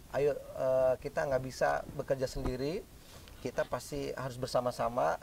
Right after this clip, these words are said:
kita belanja masalah, konteks ini pendidikan, ini persoalannya. Nah, harus segera intervensi di mana? Ayo,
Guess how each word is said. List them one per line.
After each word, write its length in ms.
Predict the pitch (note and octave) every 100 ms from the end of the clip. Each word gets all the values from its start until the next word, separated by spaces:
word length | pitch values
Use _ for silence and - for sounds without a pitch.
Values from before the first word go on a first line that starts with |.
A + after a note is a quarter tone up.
| -
kita 220 | - -
belanja 260 | B2+ B2 B2
masalah, 540 | A#2 A#2 A#2+ D3+ E3+ - -
konteks 320 | B2+ B2+ -
ini 260 | B2+ D3+ E3
pendidikan, 640 | C3 B2+ B2+ - F3+ F3 - - - -
ini 140 | -
persoalannya. 600 | F3+ D#3 D3+ D3+ D3+ C#3 A#2+ - - - -
Nah, 120 | C3
harus 200 | B2+ E3
segera 440 | C#3+ D#3 E3 D#3+ -
intervensi 480 | E3 C#3+ C#3 D#3 F#3+
di 120 | D#3
mana? 320 | D#3 E3+ D#3
Ayo, 320 | E3+ E3 C#3+